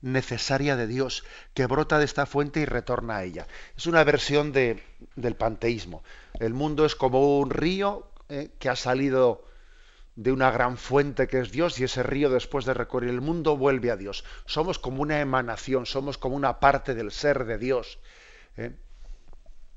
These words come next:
Bueno, es una... Hablar de ema-, emanacionismo o hablar de panteísmo casi son dos versiones de la misma cosa, ¿eh?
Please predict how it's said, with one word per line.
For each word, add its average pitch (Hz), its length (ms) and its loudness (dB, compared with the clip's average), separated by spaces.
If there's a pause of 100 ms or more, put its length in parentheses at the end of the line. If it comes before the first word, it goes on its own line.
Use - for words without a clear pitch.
(760)
Bueno, - 160 -6 (340)
es - 180 -6
una... 110 260 -6 (580)
Hablar 123 300 2
de 127 80 4
ema-, 123 340 6
emanacionismo 120 920 0
o 101 60 2
hablar 123 200 2
de 120 100 -2
panteísmo 120 640 0
casi 117 260 -2
son 123 260 -6 (240)
dos 123 320 0
versiones 123 540 0
de 117 80 -2
la 101 120 -2
misma 92 380 -8
cosa, - 400 -14 (100)
¿eh? 131 140 -8